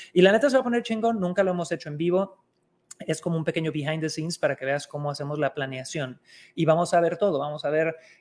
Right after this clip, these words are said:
eh, si tienes que pensar en meses, en trimestres, en semestres, vamos a ver cómo calcular inversión, retorno de inversión,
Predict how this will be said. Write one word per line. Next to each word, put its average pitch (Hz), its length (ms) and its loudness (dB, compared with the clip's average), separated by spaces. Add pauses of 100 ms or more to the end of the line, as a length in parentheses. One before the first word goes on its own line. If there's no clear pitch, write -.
eh, 139 320 0
si 151 120 -10
tienes 151 220 -6
que - 80 -10
pensar 143 280 -4
en 139 100 -4
meses, 147 320 -6
en 135 80 -10
trimestres, 139 480 -8
en 135 60 -8
semestres, 143 540 -4
vamos 139 280 -6
a 139 40 0
ver 147 220 0
cómo 147 300 -6
calcular 143 340 -2
inversión, 139 420 -2
retorno 143 360 -4
de 135 60 -6
inversión, 147 500 -4